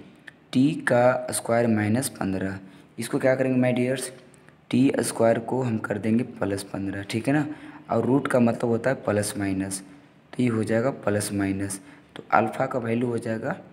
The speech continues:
प्लस रूट पन्द्रह और बीटा का वैल्यू हो जाएगा माइनस रूट पन्द्रह, राइट? यहाँ देखिए अल्फ़ा into बीटा equal to माइनस बी बटा ए।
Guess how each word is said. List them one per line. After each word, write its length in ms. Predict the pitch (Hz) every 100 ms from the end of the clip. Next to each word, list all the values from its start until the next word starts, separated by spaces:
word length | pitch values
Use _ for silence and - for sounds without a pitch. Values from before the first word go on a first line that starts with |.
| - _ _ - _ -
प्लस 360 | 110 117 147 -
रूट 200 | 107 107
पन्द्रह 520 | 101 101 101 110 139 151 - - - - -
और 120 | 107
बीटा 400 | 104 110 107 143
का 80 | 143
वैल्यू 320 | 113 107 107
हो 80 | 107
जाएगा 240 | 110 117
माइनस 460 | 117 104 104 110 -
रूट 200 | 98 92
पन्द्रह, 360 | 95 92 92 - - - - - -
राइट? 300 | 101 139 143 - - - - -
यहाँ 180 | 110 101
देखिए 380 | 95 - 101 98 - - - - -
अल्फ़ा 480 | - 120 123 - 151 160
into 340 | 113 120 117 123 107
बीटा 400 | 101 101 - 104 101 - - _ _ -
equal 300 | - 113 110
to 120 | 135
माइनस 360 | 123 107 110 113 -
बी 140 | 104
बटा 320 | 98 101 135 - 113
ए। 280 | 101 98